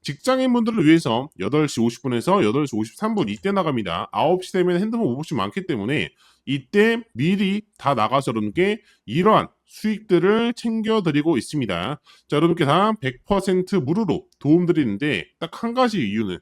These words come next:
여러분들의 두산 에너빌리티에 대한 추가 매수 금액을 구하거나 아니면은 신규 매수 금액을 여러분들이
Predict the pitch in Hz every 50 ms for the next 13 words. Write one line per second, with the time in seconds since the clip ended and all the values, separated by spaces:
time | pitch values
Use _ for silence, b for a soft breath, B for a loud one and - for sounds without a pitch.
0 | _ b b b b b b 139 156 175 175 175 170 170 170 170 160 - 156 151
1 | - 190 - - 120 135 160 165 156 151 151 147 131 - 135 127 123 110 107 120
2 | 170 202 220 233 220 - - - 240 - 254 254 233 127 208 220 - - 226 226
3 | 202 214 202 196 185 175 175 165 - 120 117 113 101 92 95 101 117 - _ _
4 | _ - 101 107 104 104 120 156 190 214 226 233 226 - - 269 254 254 240 220
5 | 254 254 247 165 160 196 208 202 180 - 233 233 226 233 214 214 196 180 190 202
6 | 175 135 120 117 110 117 147 185 208 220